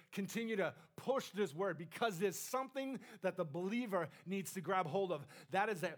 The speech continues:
when you are in a situation, when you think you can't get out, when you think all hope is lost, Jesus says, "Arise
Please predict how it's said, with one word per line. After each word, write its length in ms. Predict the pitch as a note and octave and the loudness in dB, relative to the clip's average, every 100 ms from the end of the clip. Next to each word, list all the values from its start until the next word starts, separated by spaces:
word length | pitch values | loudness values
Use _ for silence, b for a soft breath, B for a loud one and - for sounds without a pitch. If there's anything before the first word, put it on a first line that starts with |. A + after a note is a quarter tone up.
| - | -6
when 160 | E3+ F3+ | -2 2
you 200 | G3 B3 | 6 6
are 100 | A#3+ | 6
in 160 | A#3+ A#3 | 4 2
a 40 | |
situation, 920 | - B3+ A#3+ G#3+ A3 A#3 - G3+ D#3 | 0 -4 -2 0 4 4 2 -4 -4
when 120 | D#3 F#3+ | -2 -2
you 140 | A#3+ | -4
think 320 | - C4 F#3+ | -2 -4 -4
you 80 | G#3+ | -10
can't 320 | - B3 F#3 | -4 -2 0
get 140 | A3+ A3+ | 2 4
out, 260 | A3 F3+ B B | 4 2 B B
when 140 | F3 | 0
you 100 | A3+ | 0
think 260 | A#3 A#3 - G#3 | 2 2 2 4
all 220 | B3+ A#3+ | 6 6
hope 320 | E3+ C4 C4 | 6 4 4
is 160 | F#3+ D#3 | 0 2
lost, 400 | A3+ G3+ E3 - B B C3+ | 4 4 2 -4 B B 0
Jesus 400 | A3+ G#3 A3 - | 2 4 2 4
says, 360 | A3+ G3+ F3+ B B - | 4 4 2 B B 0
"Arise 500 | E3+ F#3 F#3+ D#3+ | 4 8 8 8